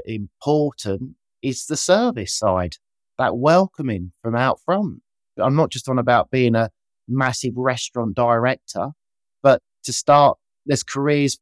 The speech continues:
from waiting staff that go on sommeliers that know unbelievable knowledge about wines and everything else like that. So why not pass the baton on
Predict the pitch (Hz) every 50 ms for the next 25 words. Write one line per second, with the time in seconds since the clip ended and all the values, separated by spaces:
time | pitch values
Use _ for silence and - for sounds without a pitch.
0 | _ _ _ _ _ 127 123 123 123 131 135 139 139 127 - - 127 131 117 -
1 | - - 123 127 131 135 135 - _ _ _ _ _ - - - - 117 113 110
2 | 110 110 101 - - - - - 120 117 117 127 131 131 131 127 120 120 123 123
3 | 123 123 - - - 107 98 - 110 110 110 107 107 107 107 107 101 - _ _
4 | _ _ _ _ _ _ - 175 190 175 170 156 160 151 147 143 127 127 117 131
5 | 135 131 135 131 131 135 131 123 131 113 123 117 117 110 - 104 110 123 127 127
6 | 127 131 131 131 127 131 131 127 120 - 107 104 110 120 117 117 110 120 120 120
7 | 117 117 117 - 120 113 98 135 135 95 - - 143 151 156 165 175 170 170 170
8 | 165 156 - _ _ _ _ _ _ _ _ - 160 151 151 - - 147 - -
9 | 151 147 - - 156 147 147 147 151 151